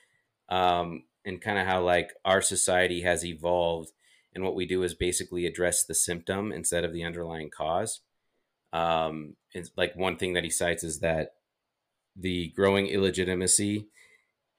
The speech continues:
like, the, the solution to that is not sexual responsibility, but it's abortion.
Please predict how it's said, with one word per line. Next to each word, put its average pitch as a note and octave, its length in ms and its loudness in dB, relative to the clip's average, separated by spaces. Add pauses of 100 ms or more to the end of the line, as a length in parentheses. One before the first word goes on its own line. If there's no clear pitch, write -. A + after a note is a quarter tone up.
(160)
like, G2 220 4
the, F2 120 -6 (200)
the G2+ 120 0
solution G2 440 2
to F#2 60 -2
that F#2+ 200 2
is F2+ 120 -2
not F#2 180 0
sexual F#2 380 0
responsibility, F2 840 -2
but E2 200 -4
it's E2 140 -6
abortion. - 560 -4